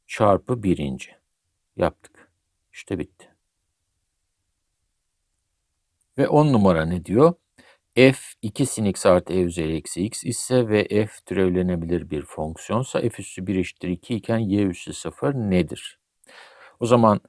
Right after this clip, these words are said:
tabii ki y üssünün türevini alırken dışta bakın f fonksiyonu var. O zaman f üssü içi aynı.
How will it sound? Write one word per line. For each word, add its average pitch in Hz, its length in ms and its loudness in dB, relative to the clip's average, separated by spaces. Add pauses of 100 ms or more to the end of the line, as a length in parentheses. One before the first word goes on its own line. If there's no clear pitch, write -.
(360)
tabii 107 280 0
ki - 120 -8
y 95 280 4
üssünün 85 420 -4
türevini 95 400 0
alırken 92 540 -2
dışta 98 360 -2
bakın 87 240 0
f - 160 0
fonksiyonu 76 640 -8
var. 123 140 0
O 98 80 0
zaman 87 360 0
f 107 300 -2
üssü 82 580 -4
içi - 280 -12
aynı. 87 720 -4